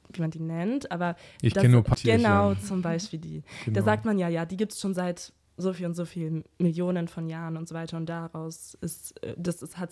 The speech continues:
Speaker 1: hat sich auch mal ausdifferenziert und so weiter und so fort, aber, ähm, im Prinzip, wenn man diese, äh, Lebewesen untersucht, denke ich, wird man dort keine Information für einen Menschen finden in diesen, ähm, diesen, ähm, Lebewesen. Und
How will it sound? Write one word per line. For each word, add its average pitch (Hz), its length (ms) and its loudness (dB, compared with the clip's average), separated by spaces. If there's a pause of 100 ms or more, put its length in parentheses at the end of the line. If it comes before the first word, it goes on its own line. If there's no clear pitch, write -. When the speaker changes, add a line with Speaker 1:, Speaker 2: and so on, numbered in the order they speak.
Speaker 1:
hat 170 300 -8
sich 170 120 -6
auch 196 180 2
mal 180 180 -2 (200)
ausdifferenziert 185 800 -4
und 165 160 -6
so 165 100 -8
weiter 233 280 0
und 202 80 -4
so 185 60 -8
fort, 175 180 -6
aber, 165 180 -2 (520)
ähm, 180 180 -2
im 196 140 -4
Prinzip, 196 540 -6
wenn 180 140 -4
man 175 260 -2
diese, 175 540 -4 (260)
äh, 160 240 -2
Lebewesen 165 460 -6
untersucht, 175 380 -8
denke 170 180 -6
ich, 175 180 -12
wird - 380 -8
man 165 100 -4
dort 165 300 -8
keine 185 420 -4 (220)
Information 185 720 -4
für - 160 -12
einen 175 180 -4
Menschen 175 400 -4
finden 185 380 -2
in 151 100 -8
diesen, 147 360 -8 (580)
ähm, 147 260 -2
diesen, 147 340 -4 (520)
ähm, 160 260 -6
Lebewesen. 170 420 -2
Und 156 160 -12